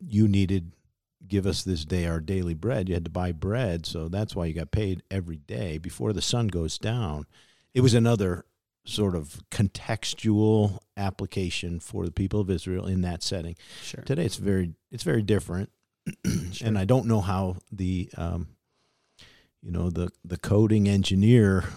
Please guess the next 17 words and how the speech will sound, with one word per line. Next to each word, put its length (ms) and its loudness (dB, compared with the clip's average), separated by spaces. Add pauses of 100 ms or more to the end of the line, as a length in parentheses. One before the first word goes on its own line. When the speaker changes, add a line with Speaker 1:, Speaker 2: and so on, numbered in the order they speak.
(120)
Speaker 1:
will 520 2
leave 380 4
something 460 2
left 300 2
for 140 4
somebody 540 0
Speaker 2:
<laughs> 0 -
Speaker 1:
else. 380 2 (580)
Uh, 480 0 (840)
but 380 4 (840)
he 240 2
or 60 2
she 200 0
makes 360 0
a 120 -4 (160)
profit, 640 -4 (280)
Speaker 2:
Mm. 180 -20